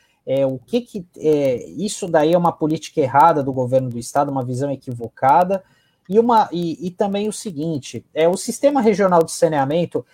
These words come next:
ele não tem que tá associado a uma bacia hidrográfica como é hoje?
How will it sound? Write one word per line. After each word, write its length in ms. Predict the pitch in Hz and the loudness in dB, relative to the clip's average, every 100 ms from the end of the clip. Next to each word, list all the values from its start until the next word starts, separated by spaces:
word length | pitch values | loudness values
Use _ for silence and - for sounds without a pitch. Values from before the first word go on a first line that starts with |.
| _ - | _ -4
ele 180 | 220 | 0
não 220 | 254 254 240 | 2 0 0
tem 220 | 277 277 | -2 -4
que 100 | - | -4
tá 220 | - 175 | 2 4
associado 760 | 170 - 156 - 147 151 139 | 4 2 0 2 4 4 4
a 60 | 135 | 4
uma 180 | 143 135 | 4 2
bacia 380 | 127 120 - 151 | 2 -2 -6 -8
hidrográfica 680 | 131 123 131 151 - - | -2 0 2 0 -2 -8
como 300 | 123 156 151 | -4 0 0
é 100 | 120 | -2
hoje? 520 | 117 160 160 113 110 | -2 2 2 0 -8